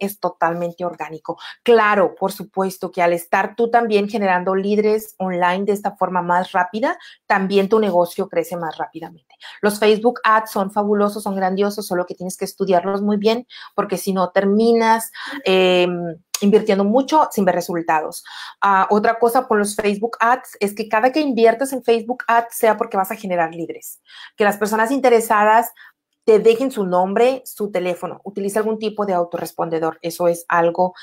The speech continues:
importante. Y los Facebook Ads tienen que ser algo que tú hagas, que te genere algo de, de revenue, de profit, de ganancia, y que tú estés reinvirtiendo eso también en más anuncios.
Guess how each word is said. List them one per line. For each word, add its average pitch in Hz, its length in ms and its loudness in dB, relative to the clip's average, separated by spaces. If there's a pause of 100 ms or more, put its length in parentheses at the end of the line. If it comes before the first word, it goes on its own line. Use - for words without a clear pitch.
(220)
importante. 208 960 2
Y 196 420 -2 (220)
los 196 280 0
Facebook 214 540 2
Ads 214 400 -2
tienen 208 240 0
que 214 120 0
ser 208 440 2
algo 208 340 4
que 214 100 2
tú 196 200 0
hagas, 233 500 2
que 202 120 -8
te 185 160 -4
genere 196 640 0
algo 196 340 2
de, 185 320 2 (400)
de 190 380 4
revenue, 285 640 2 (960)
de 202 120 2
profit, 220 420 0
de 220 100 4
ganancia, 208 580 -2 (320)
y 226 100 0
que 220 140 2
tú 226 160 2
estés 226 260 4
reinvirtiendo 196 800 2
eso 214 180 -2
también 170 300 -4
en 170 100 -6
más 156 220 -10
anuncios. - 580 -16